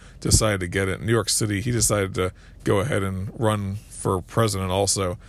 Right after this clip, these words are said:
So, I mean, people are just getting into this race, like, everybody. Somebody posted on Facebook, like, "Who isn't in the race now?" You know, like, everybody. The only one that hasn't gotten in is Hillary Clinton. You wonder why she hasn't gotten into it yet.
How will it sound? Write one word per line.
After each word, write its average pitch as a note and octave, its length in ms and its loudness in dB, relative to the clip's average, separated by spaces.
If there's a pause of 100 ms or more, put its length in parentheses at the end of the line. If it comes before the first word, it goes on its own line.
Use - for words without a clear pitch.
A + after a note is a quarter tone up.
(180)
So, - 220 2
I G#2 60 2
mean, G2+ 340 -2 (480)
people C#3+ 220 4
are A#2+ 100 6
just G#2+ 320 -2 (880)
getting G#2 240 -2
into B2+ 200 0
this C3 180 0
race, B2 420 2
like, F2+ 200 -2 (120)
everybody. G2+ 540 0 (680)
Somebody C3 320 4
posted A#2+ 420 0
on A2+ 120 0
Facebook, A2+ 480 2
like, G2 180 0
"Who E3 240 8
isn't C#3+ 240 2
in F#2+ 120 -4
the F2 100 -2
race C#2+ 260 0
now?" B1+ 400 -6
You A2 200 0
know, A2 100 6
like, G#2 180 4
everybody. F#2 540 0 (280)
The - 80 4
only D#3 100 6
one E3+ 140 4
that E3+ 60 6
hasn't D#3+ 240 4
gotten D#3+ 260 6
in D#3+ 100 0
is A2 100 0
Hillary D3 300 2
Clinton. A#2+ 340 -2
You G2+ 80 -2
wonder B2+ 240 -2
why C3 160 2
she C3 200 -2
hasn't G#2 260 -2
gotten D2+ 240 -2
into C#2 200 -6
it E2 60 0
yet. A2 220 0